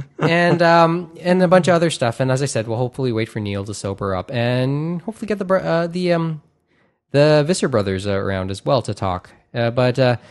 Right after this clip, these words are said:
Speaker 2: that's when, um, our shows really start to continue again, uh, on Thursday, when we, um, tape again here on Thursday. Uh, but it's good to, s-, uh, w-, it is good to once again start settling in.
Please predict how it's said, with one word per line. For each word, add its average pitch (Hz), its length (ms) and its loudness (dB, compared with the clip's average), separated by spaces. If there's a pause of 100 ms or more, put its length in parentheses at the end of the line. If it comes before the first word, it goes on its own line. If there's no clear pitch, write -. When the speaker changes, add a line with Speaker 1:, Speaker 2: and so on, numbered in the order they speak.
(140)
Speaker 2:
that's 180 320 4
when, 180 300 4
um, 143 380 2 (380)
our 127 140 0
shows 139 640 0 (300)
really 175 460 6
start 123 280 -2
to 127 80 -8
continue 117 540 -2
again, 107 500 0 (560)
uh, 101 300 -2 (160)
on 107 160 -2
Thursday, 95 420 -6 (120)
when 104 160 -4
we, 104 180 -4
um, 95 260 -8 (380)
tape 113 200 -6
again 101 200 -6
here 95 200 -8
on 92 120 -10
Thursday. 95 460 -12 (760)
Uh, 139 540 4 (1120)
but 147 140 0
it's - 60 -14
good 214 140 2
to, 196 100 2
s-, - 360 -4
uh, 147 160 -4
w-, 175 240 -2
it 190 220 2
is 220 160 4
good 202 180 2
to 180 240 6
once 156 220 0
again 151 180 0
start 139 260 0
settling 127 520 0
in. 98 300 -2